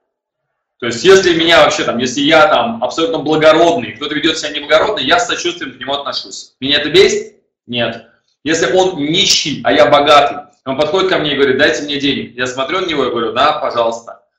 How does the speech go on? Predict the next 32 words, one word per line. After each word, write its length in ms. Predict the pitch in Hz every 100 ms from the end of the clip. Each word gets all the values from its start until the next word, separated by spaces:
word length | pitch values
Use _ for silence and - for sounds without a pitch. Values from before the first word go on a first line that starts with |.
| _ -
Вот, 200 | 131 135
а 40 |
если 180 | 147 170
оба 260 | 196 214 196
нищих, 480 | 185 170 - -
то 60 | -
я 100 | 127
начинаю 340 | 151 175 165
бояться, 480 | 147 165 - - -
сука 480 | 156 - - 185 139
какая. 640 | 139 147 127 110 - -
Вот 260 | 135 135 -
я 160 | 143 151
видел, 380 | 151 143 139
наблюдал 420 | 135 139 151 147 127
эти 140 | -
моменты, 600 | 123 139 139 123 98 - _ _ -
а 100 | 120
как 160 | 131
они 540 | 143 139 120 - - _
злятся, 600 | - 127 156 151 - 120
да, 80 | 123
его 240 | 131 123
бесят 380 | 123 156 156 139
эти 160 | 123 117
чуваки. 480 | 135 127 - - - _
А, 300 | - 175 156
во, 240 | 147 - -
пример 260 | 156 180
вам, 260 | 147 117 -
смотрите, 360 | - 135 139 -
пример, 600 | 143 156 135 113 -